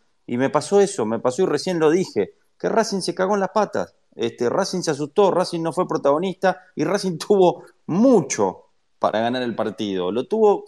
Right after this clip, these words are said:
ah, en algún momento hasta casi ser, bueno, servido, este, y eso no quiere decir que River haya ido para atrás, ni, pero bueno, River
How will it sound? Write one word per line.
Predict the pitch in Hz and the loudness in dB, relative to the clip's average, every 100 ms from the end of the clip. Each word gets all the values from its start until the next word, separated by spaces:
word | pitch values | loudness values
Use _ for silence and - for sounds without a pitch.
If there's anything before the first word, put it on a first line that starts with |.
| - | -10
ah, | 165 - | -12 -8
en | 160 | -8
algún | 185 226 | -6 -2
momento | 190 214 208 | -2 0 -2
hasta | 151 135 | -4 -2
casi | 185 151 | -4 -4
ser, | 131 131 | -4 -2
bueno, | 147 117 | -2 -4
servido, | 98 120 196 165 104 92 - _ _ _ | -4 -2 0 0 -2 -6 -10 _ _ _
este, | - 113 107 - 107 107 104 | -2 0 0 -2 0 2 2
y | 120 | 2
eso | 170 - 143 | 0 0 -2
no | 131 | -2
quiere | 120 127 | 0 0
decir | 117 143 | 0 0
que | 117 | 0
River | 110 120 110 | 0 0 0
haya | 107 104 | 0 0
ido | 110 104 | 0 -2
para | 92 90 | -4 -6
atrás, | - 143 160 156 | -2 2 4 4
ni, | 127 127 | 2 -6
pero | - 196 | -4 -2
bueno, | 185 226 160 95 - _ _ | -2 -2 -4 -8 -10 _ _
River | - 160 202 214 - - | -8 -2 2 2 0 -14